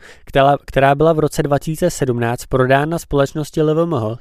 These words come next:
s cílem zjednodušit struktury. Málo se ví, že dnes je Dior pouze holdingovou společností, která vlastní čtyřicet jedna procent Louis Vuitton a sama je z devadesáti osmi procent vlastněna rodinou Arnautových.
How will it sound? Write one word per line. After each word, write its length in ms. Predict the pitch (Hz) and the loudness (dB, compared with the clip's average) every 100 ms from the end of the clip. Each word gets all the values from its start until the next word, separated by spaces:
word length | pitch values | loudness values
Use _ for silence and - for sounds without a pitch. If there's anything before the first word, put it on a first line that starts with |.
| - | -14
s 120 | - | -10
cílem 440 | - 143 143 143 | 0 2 2 0
zjednodušit 720 | 117 120 139 180 185 - 165 | 0 0 2 0 -2 -4 -8
struktury. 540 | - - 110 - 113 98 _ _ _ _ _ - - | -8 -10 -8 -4 -4 -4 _ _ _ _ _ -20 -10
Málo 260 | - 123 185 | -2 2 2
se 180 | - 175 | 0 -2
ví, 220 | 110 107 | -2 0
že 120 | 120 | 0
dnes 260 | 127 135 - | 0 0 0
je 80 | 175 | 2
Dior 240 | 131 139 | 4 4
pouze 340 | - 143 147 | 4 2 2
holdingovou 580 | 135 131 127 151 165 180 | 2 2 2 0 2 0
společností, 840 | 170 - 117 - 107 - - 95 - | 0 -2 -2 -2 -10 -12 -14 -14 -6
která 300 | - 127 135 | 2 4 4
vlastní 400 | 139 - 147 131 | 2 0 -6 -6
čtyřicet 460 | - 175 185 180 | -2 -2 -2 0
jedna 220 | 151 156 | 0 -2
procent 600 | 160 - - 139 117 104 - - - - | -4 -4 -2 -2 -4 -6 -16 -18 -20 -12
Louis 220 | - 120 117 | -2 -2 0
Vuitton 420 | 120 131 135 156 _ - - | -2 -2 -4 -6 _ -20 -8
a 280 | 113 104 101 | -2 -2 -2
sama 360 | - 151 165 | -2 0 0
je 100 | 170 | -2
z 80 | 127 | -2
devadesáti 580 | 123 156 185 185 175 - | 0 0 0 -2 -4 -6
osmi 320 | - 123 151 | -8 -6 -4
procent 360 | 143 113 - 127 | -2 -4 -2 -2
vlastněna 460 | 117 110 - 120 117 | -2 -4 -4 -2 0
rodinou 440 | 110 117 113 110 - - | 0 -2 -2 -4 -6 -18
Arnautových. 880 | - 120 120 123 120 104 98 - - | -10 -2 0 0 0 -2 -6 -14 -20